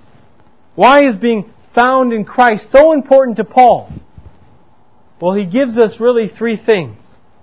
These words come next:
three reasons. And verses nine through eleven.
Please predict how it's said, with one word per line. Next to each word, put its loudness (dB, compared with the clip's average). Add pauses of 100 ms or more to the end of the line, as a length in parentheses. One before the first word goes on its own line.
(140)
three -2
reasons. -4
And -12 (340)
verses -6
nine -4
through -6
eleven. -4